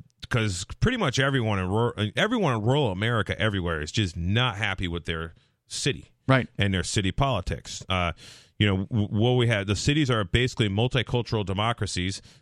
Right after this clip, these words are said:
Speaker 1: and, you know, rural America is, you know, really pretending to be a, you know, constitutional republic, um, which it is not. I mean, at least the evidence is, you know, what's going on with governments and stuff is showing that's not what's happening. But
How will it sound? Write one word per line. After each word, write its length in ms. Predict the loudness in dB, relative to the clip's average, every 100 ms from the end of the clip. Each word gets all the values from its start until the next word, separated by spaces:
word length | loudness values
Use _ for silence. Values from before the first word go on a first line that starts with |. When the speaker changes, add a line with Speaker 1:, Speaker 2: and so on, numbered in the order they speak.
| -2
Speaker 1:
and, 480 | 0 2 0 -2 -4
you 160 | -2 0
know, 220 | 0 0
rural 340 | 0 2 2
America 480 | 0 0 0 0 -2
is, 360 | 0 0 0 0
you 80 | -2
know, 100 | 0
really 400 | 0 0 0 0 -4 _ 0
pretending 460 | 0 0 0 0 0
to 60 |
be 240 | 2 2 2
a, 220 | 2 -2 -4
you 80 | -4
know, 140 | -2 -2
constitutional 600 | -2 -2 0 -2 -2 -4
republic, 460 | 0 0 0 -2 -6 -16 -20 -20 -20 _
um, 320 | 0 2 2
which 260 | 0 -2 -6 -8
it 140 | -6
is 160 | -4 0
not. 320 | 2 2 0
I 80 | 0
mean, 160 | 2 4
at 60 |
least 320 | 4 2 0
the 120 | 0 2
evidence 500 | 2 0 -2 -6 -4
is, 320 | -2 -2 -4 -4
you 80 | -2
know, 160 | 0
what's 160 | -2 -2
going 240 | -2 0
on 140 | 0 -2
with 80 | -2
governments 400 | -2 -2 -4 -4
and 80 | -4
stuff 240 | -4 -4
is 100 | -8
showing 380 | -8 -6 -6 -6
that's 180 | -6 -6
not 160 | -4
what's 140 | -4 -4
happening. 400 | -4 -2 -4 -6 -12 -20 -20 _
But 240 | 2 2